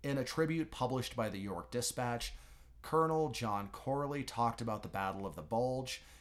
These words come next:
and how one night while waiting for rescue he fell asleep and dreamed about his day as a cadet, and how Tom Jenkins would ask them, quote,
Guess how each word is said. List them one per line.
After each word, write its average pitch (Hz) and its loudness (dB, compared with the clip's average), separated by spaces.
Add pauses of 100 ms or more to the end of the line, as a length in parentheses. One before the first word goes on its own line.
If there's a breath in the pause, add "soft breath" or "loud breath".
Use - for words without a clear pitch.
(120)
and 113 0
how 113 2
one 113 2
night 120 0
while 101 0
waiting 110 -2
for 95 -4
rescue 120 0
he 104 -2
fell 104 -2
asleep 123 -2 (340 loud breath)
and 117 2
dreamed 110 -2
about 101 -2
his 95 -6
day 90 -4
as 90 -4
a 87 -12
cadet, 80 -6 (380 loud breath)
and 117 -2
how 117 2
Tom 120 0
Jenkins 113 -2
would 98 -4
ask 98 -2
them, 92 -4
quote, 95 -4